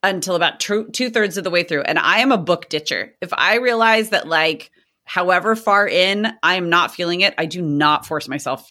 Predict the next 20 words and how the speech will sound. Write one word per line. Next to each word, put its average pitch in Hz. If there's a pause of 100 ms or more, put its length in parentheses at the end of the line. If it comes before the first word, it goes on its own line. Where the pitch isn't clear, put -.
(100)
to 165
keep -
reading. 127
I 156
pick 165
up 175
something 160
else, 131
because 165
the 180
odds 202
are 156
I'll 151
come, 156
I 160
mean, 139 (320)
I 156
read 180 (280)
a -
lot, 165